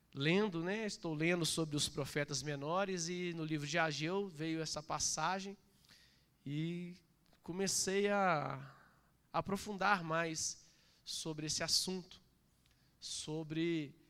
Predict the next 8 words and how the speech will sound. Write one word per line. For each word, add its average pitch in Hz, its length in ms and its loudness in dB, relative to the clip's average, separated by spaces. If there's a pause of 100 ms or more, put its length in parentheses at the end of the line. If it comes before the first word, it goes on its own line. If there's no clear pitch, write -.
(260)
este 151 240 0
anel 160 340 0
de 160 100 -8
selar, 156 640 2
sobre 170 640 -4 (200)
quem 226 380 0
foi 180 320 -6
Zorobabel, 160 800 -4